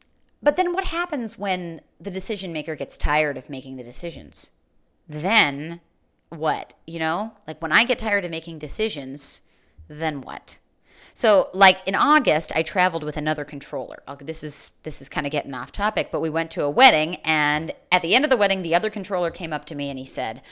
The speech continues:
"Okay, I ordered an Uber, and I ordered it because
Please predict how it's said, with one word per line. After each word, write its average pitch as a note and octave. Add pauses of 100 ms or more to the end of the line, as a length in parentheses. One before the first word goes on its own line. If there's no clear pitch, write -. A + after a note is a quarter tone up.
(320)
"Okay, A#3+
I F#3
ordered A3+
an A3
Uber, G#3
and E3+
I D#3
ordered G3+
it B3+
because D#3+